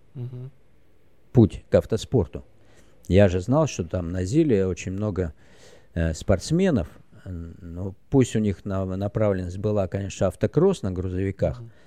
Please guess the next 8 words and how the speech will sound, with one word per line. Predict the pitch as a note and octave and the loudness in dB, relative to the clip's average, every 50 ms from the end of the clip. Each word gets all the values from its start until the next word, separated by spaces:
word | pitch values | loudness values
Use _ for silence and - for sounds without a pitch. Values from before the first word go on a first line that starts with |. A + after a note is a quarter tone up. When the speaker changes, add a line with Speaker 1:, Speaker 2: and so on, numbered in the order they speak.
| - - - - - - | -20 -20 -20 -20 -16 -6
Speaker 2:
но | - F2+ F#2 F#2 F#2 F2+ F2 E2+ E2 E2 E2 D#2+ D#2+ E2+ D#2+ D#2+ D#2 - | -2 0 0 0 0 0 -2 -2 -2 -4 -4 -6 -8 -8 -10 -10 -12 -6
там | - G2 G2+ A#2+ C3 | -2 -2 0 0 -2
периодически | - - - D3 B2+ B2+ A#2 A2 A#2+ B2+ - - - - - C#3+ C3 B2 A#2 A2 G2+ F#2+ - - - _ - - - - - - - - - - - - - - - - - - - - - - - - - - - _ - | -4 -2 0 4 6 6 6 4 2 -2 -4 -6 -12 -4 0 2 2 2 2 2 0 0 -2 -6 -16 _ -20 -20 -20 -20 -20 -20 -20 -20 -20 -20 -20 -20 -20 -20 -20 -20 -20 -20 -20 -20 -20 -20 -20 -20 -20 -20 -20 _ -2
появлялись | - G2+ F2+ F2+ F2+ F#2+ G2 A2+ A#2 A2+ G#2+ - - - | 2 2 4 4 4 4 2 2 2 0 -2 -8 -8 -4
и | A#2+ A2+ G#2+ G2+ F#2+ F#2+ F#2+ F2+ F2 F2 - | -2 0 0 0 0 0 -2 -4 -4 -6 -8
спортивные, | - - - G#2 - - - G#2+ F2+ E2 D#2+ E2 | -6 -2 -2 -2 0 0 0 -2 0 -4 -8 -10
э, | D#2+ F2 F#2 - - - - - - - - G2+ G2+ | -12 -12 -12 -12 -14 -14 -16 -16 -16 -16 -14 -14 -6
«Жигули». | - F#2+ F#2 B2 B2 F#2 - - | -6 0 2 2 2 2 0 -4